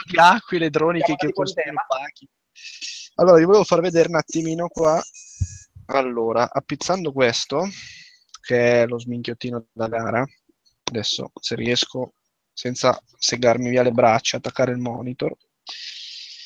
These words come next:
Speaker 1: vi faccio vedere. Ok, adesso non si vedrà molto perché purtroppo qui,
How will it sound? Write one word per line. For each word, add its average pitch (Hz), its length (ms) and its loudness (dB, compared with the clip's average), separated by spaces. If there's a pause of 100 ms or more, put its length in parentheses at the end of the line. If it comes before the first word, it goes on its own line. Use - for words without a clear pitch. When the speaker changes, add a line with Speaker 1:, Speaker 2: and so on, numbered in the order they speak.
(220)
Speaker 1:
vi 156 140 -6
faccio 147 320 0
vedere. 160 400 2 (380)
Ok, - 520 -4 (560)
adesso 135 260 -6
non 131 100 -4
si - 120 -4
vedrà 151 440 0
molto 147 360 -2
perché 131 380 -2
purtroppo 131 580 -10
qui, 131 220 -6